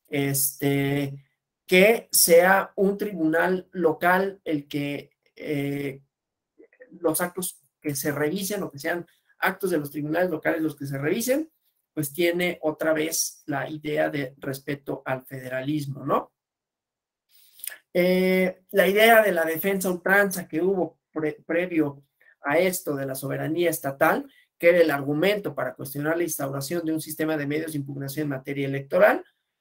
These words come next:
este, pues da oportunidad a escuchar nuevas voces, ¿no? A nuevas interpretaciones, como lo vimos aquí, ¿no?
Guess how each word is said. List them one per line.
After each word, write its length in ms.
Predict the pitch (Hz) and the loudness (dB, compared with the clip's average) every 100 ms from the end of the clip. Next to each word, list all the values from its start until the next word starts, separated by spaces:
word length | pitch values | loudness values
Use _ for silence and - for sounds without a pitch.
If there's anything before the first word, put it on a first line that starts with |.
| _ _ | _ _
este, 880 | 160 143 135 - - 143 143 135 139 - _ _ _ - | -4 -2 0 0 0 -2 0 -2 -4 -12 _ _ _ -2
pues 140 | 156 | 2
da 160 | 170 180 | 6 6
oportunidad 880 | 180 170 - 175 185 180 175 - - | 6 2 2 0 4 6 6 4 -2
a 260 | 165 165 180 | -2 -2 -2
escuchar 480 | 156 - 156 147 143 | -4 -8 -8 -6 -4
nuevas 320 | 147 147 156 | -2 -4 0
voces, 440 | 190 214 214 202 190 | 6 6 4 -2 -2
¿no? 140 | 180 | -2
A 60 | 156 | -2
nuevas 280 | 151 151 151 | -4 -6 -6
interpretaciones, 960 | 143 135 135 131 208 226 202 214 - _ _ _ | -8 -10 -8 -6 2 2 2 -4 -10 _ _ _
como 200 | 151 147 | -14 -10
lo 120 | 147 | -2
vimos 300 | 156 156 143 | 0 0 -4
aquí, 280 | - 220 233 | -10 -4 -2
¿no? 240 | 202 240 | 0 -2